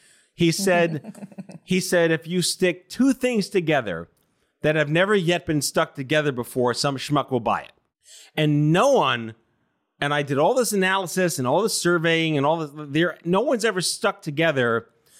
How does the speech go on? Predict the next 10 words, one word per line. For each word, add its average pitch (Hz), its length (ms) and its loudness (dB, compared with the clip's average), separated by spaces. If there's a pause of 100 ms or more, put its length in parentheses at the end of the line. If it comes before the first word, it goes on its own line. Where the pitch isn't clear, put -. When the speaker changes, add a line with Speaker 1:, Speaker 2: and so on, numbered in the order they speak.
(540)
Speaker 1:
patient 208 560 -2
advocacy 147 920 0
or 120 160 2
consumer 151 560 -2
health 151 280 -2
advocacy 139 960 -2
or 120 200 2
blah, 135 200 -4 (180)
with 151 260 2
broadcasting. 135 760 -2